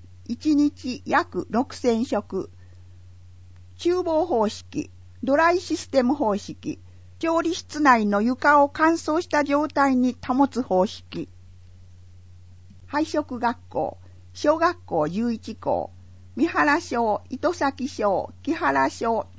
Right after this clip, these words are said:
中野町小、西小、田野浦小、須波小、深小、南小、沼田東小、西崎小。中学校七校。第一中、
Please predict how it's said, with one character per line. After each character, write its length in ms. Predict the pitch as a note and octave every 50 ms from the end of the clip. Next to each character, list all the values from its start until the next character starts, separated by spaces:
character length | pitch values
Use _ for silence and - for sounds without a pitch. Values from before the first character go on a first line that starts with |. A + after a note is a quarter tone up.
| - -
中 260 | A#3+ B3 C4+ - E4 D4
野 160 | C#4+ C#4+ C#4+
町 300 | - - B3+ A#3+ B3 C#4+
小、 400 | - - A#3 A3 A3 G#3+ - - - - - - - - -
西 360 | A#3 C4 D#4 D#4 - C#4 D4+
小、 480 | F4 - - B3+ B3 A#3 A#3 A3 - - - -
田 140 | - D4+ C#4
野 220 | C#4 D4+ D4+ D4+
浦 260 | C#4+ C4+ B3+ C4 E4 D4+
小、 400 | - - - A3 A3 G#3+ D4 - - - - -
須 160 | - - E4 C4+
波 300 | C#4+ C#4+ C#4+ C4+ C#4+ F4+
小、 460 | - - C4 A#3 A3 G#3+ - - - - -
深 340 | - - - - C4 C#4+ D#4
小、 420 | - - B3+ A#3 A#3 G#3+ - - - - - - - - - - -
南 420 | C4 D4 C#4+ C#4 C#4+ C4+ C4+ C#4
小、 420 | - - C4 A#3 A3+ G#3+ - - - - - - - - -
沼 140 | B3+ D4
田 140 | - D#4 F4
東 480 | E4+ - D4 B3+ C4 D4 D4+ - C4+ C4
小、 360 | - - A#3+ A3+ G#3 - - - - - -
西 340 | - - - D#4 E4 F4+ D4+
崎 320 | C#4 C#4 D4+ - C4+ B3 D4
小。 360 | - - A3+ G3+ - - - - - - - - - - - - -
中 240 | - - D4 D#4 D4+
学 180 | D#4+ D#4 E4+ - -
校 260 | - G#3 G#3 G3+ G3+
七 340 | G3+ G#3 A3 A3+ A#3+ A#3 A3+
校。 400 | - - F3 D#3+ - - - - - - - - - - - - -
第 300 | A3+ C#4+ D#4 D#4 C#4 C4
一 280 | C#4+ D#4 - - A#3+ A3+
中、 380 | - - A3 G#3+ G#3 G3+ -